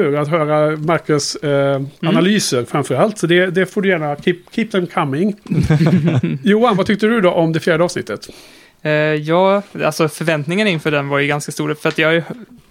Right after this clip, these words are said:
Speaker 2: de här, det har ju funnits sex avsnitt, eh, florerat bland, eh, recensenter.
Speaker 1: Just det, det har
Speaker 2: Och,
Speaker 1: vi, ja.
Speaker 2: eh,
Speaker 1: Sex av åtta.
Speaker 2: och, eh, det, det har ryktats om att i avsnitt fyra, där lägger de i nästa växel. Liksom, att det,
Speaker 1: Jaha.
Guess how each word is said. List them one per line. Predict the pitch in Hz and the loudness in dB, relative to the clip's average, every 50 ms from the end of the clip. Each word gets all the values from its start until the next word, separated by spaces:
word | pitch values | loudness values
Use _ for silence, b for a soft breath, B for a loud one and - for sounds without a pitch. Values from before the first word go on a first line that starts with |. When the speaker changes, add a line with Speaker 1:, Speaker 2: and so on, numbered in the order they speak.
| _ _ | _ _
Speaker 2:
de | - - 170 160 139 | -6 -4 -2 0 0
här, | 165 170 160 156 - - - 208 233 214 170 185 - - | 0 0 0 0 -2 -4 -8 -12 -12 -12 -14 -14 -16 -18
det | - 240 214 165 160 156 - 208 | -16 -6 -2 0 2 2 0 0
har | 147 165 | 0 0
ju | 180 170 | 0 2
funnits | - - 180 160 185 - - | 2 0 0 0 0 -2 -2
sex | - 185 185 - - - 180 | -2 -2 -2 -2 -2 -2 0
avsnitt, | 160 143 139 - 143 139 - - - - | 0 0 0 -2 -4 -6 -6 -8 -10 -10
eh, | 151 - - - - _ _ | -8 -8 -10 -12 -16 _ _
florerat | - - - 160 160 156 151 143 139 143 151 151 - - - - | -10 -2 0 0 2 2 2 2 2 2 0 -2 -6 -12 -14 -6
bland, | - 156 151 143 139 139 139 | -2 -2 0 0 0 0 2
eh, | 139 139 139 | 2 2 2
recensenter. | 147 143 - 165 147 - 151 139 135 143 - 147 143 147 151 | 0 0 0 0 0 2 0 0 -2 -2 -2 -2 0 0 0
Speaker 1:
Just | - 160 220 208 - | 0 0 0 0 -2
det, | - | -4
det | 120 143 139 | -4 -2 0
har | 143 | 0
Speaker 2:
Och, | 147 139 135 135 143 143 151 | -2 -2 -2 -6 -6 -2 0
Speaker 1:
vi, | 151 | 2
ja. | 143 139 135 135 135 131 131 131 131 131 - | 2 2 2 2 2 2 2 2 0 0 -2
Speaker 2:
eh, | - - | -4 -6
Speaker 1:
Sex | - - 156 147 - | -8 -8 -8 -8 -6
av | - 139 | -8 -8
åtta. | 139 - - - - - _ B B B B B B B B B | -8 -10 -12 -16 -20 -20 _ B B B B B B B B B
Speaker 2:
och, | 151 - - _ - 156 | -6 -6 -6 _ 0 2
eh, | 151 147 143 135 | 2 2 2 0
det, | 135 - - - - - | -2 -6 -10 -10 -8 -6
det | 160 147 - | -4 0 2
har | 151 151 | 2 4
ryktats | 151 160 - - - - - - 156 - - - - | 2 2 -2 -4 -12 -4 -4 -4 -4 -2 -6 -4 -2
om | 147 147 135 | -2 -2 -2
att | 139 143 - | -4 -4 -2
i | - 139 135 | -2 0 2
avsnitt | 143 139 139 - 143 135 - | 2 0 0 -4 -6 -8 -8
fyra, | - - 170 160 139 143 147 151 156 | -4 -2 -2 0 2 2 2 2 0
där | 151 156 170 - - 156 151 147 | -2 -4 -10 -4 -2 0 0 0
lägger | 147 143 139 | 0 0 0
de | 139 139 143 | 0 0 0
i | 139 135 135 139 143 - | -2 -2 -2 -4 -4 -4
nästa | - 156 147 - - | -4 -4 -2 -2 -2
växel. | 143 143 143 - - - - 170 143 | -2 -2 -4 -6 -6 -2 -2 -2 -2
Liksom, | - - - - 165 | -2 -6 -6 -6 -6
att | 151 - - | -6 -6 -4
det, | - 139 | -4 0
Speaker 1:
Jaha. | 139 180 143 - 262 247 190 | 0 0 0 0 -2 -2 -2